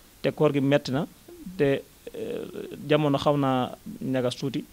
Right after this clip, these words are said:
ñu jëm leen ci jox ab dund ba noppi jox leen lu leen, lu ñu ko transporté. Bokk na ci liggéeyu social tamit, Korite gu jot danañ fexe ba am ay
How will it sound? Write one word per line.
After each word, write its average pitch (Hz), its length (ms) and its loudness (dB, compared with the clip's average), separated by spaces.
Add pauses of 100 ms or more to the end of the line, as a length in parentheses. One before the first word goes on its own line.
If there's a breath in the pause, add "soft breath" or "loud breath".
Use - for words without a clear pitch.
(380 soft breath)
ñu 135 100 0
jëm 151 160 4
leen 139 140 2
ci 139 100 -2
jox 143 140 -4
ab 143 120 -4
dund 139 180 0
ba 127 100 0
noppi 151 260 2
jox 160 140 2
leen 147 180 4
lu - 80 2
leen, 139 120 0
lu 143 60 -2
ñu 139 60 -2
ko 127 80 -2
transporté. 120 560 -2 (600 loud breath)
Bokk - 180 -2
na 151 80 4
ci 160 100 2
liggéeyu 165 320 8
social 143 420 4
tamit, 139 220 0 (500)
Korite 147 220 4
gu 131 120 0
jot 156 280 0
danañ 131 240 0
fexe 151 220 0
ba 135 140 2
am 147 180 2
ay 131 340 0